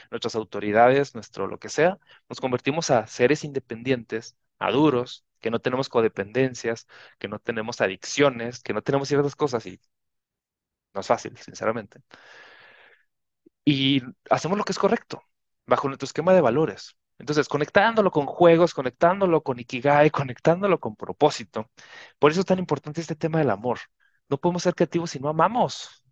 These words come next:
Y obviamente el amor lleva un balan-, un balance entre el romanticismo. Amo o me enamoro de esta idea de lo que es crear juegos, cuando realmente lo vas transformando a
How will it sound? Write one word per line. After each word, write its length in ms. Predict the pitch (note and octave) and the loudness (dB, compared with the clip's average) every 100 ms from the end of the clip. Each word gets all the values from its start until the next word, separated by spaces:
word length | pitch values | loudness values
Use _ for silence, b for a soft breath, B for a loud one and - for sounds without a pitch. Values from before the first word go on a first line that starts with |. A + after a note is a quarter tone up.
| _ _ _ _ _ _ _ _ _ _ _ _ | _ _ _ _ _ _ _ _ _ _ _ _
Y 100 | C#3 | 2
obviamente 400 | E3 D#3 D3 D#3 | 4 4 6 6
el 140 | D3 | 6
amor 360 | C3+ C3 B2+ C3 _ | 4 4 2 0 _
lleva 180 | - G#2+ | -2 -2
un 80 | G#2+ | 0
balan-, 320 | A2+ A#2 A#2+ - | 0 2 0 -4
un 120 | B2 | -2
balance 460 | B2 D3 D#3+ - | 4 4 2 -6
entre 220 | G2+ - A#2 | -10 -2 -2
el 60 | |
romanticismo. 840 | A2+ A2+ A2+ - A2 C3+ A#2+ G2 - _ b b b _ _ _ _ _ _ _ - | 0 -4 -6 -8 -10 -8 -8 -12 -20 _ b b b _ _ _ _ _ _ _ 0
Amo 420 | C3+ D#3 B2+ B2 _ | 2 2 -4 -6 _
o 240 | - G#2 G2 | -8 -6 -4
me 100 | G#2+ | -4
enamoro 560 | G2+ A2 C#3+ A2+ A#2 _ _ _ | -2 2 2 0 -8 _ _ _
de 100 | B2 | -2
esta 180 | B2 D3 | 2 2
idea 340 | B2 B2 E3+ | 4 6 6
de 60 | D3+ | 6
lo 140 | A#2+ | 2
que 80 | C3+ | -2
es 80 | - | -6
crear 220 | A#2 A#2 | -4 -6
juegos, 440 | - A2+ A#2+ D#3 - B B | -4 -4 -4 -10 -16 B B
cuando 220 | A#2+ A2+ | -2 2
realmente 420 | A#2 C3+ D3 D3 | 4 4 2 2
lo 60 | D3 | 2
vas 100 | C#3 | 2
transformando 640 | D3 C#3+ B2 A#2 A#2+ B2+ | -2 -4 -4 -4 0 4
a 220 | A#2+ D3+ | 4 4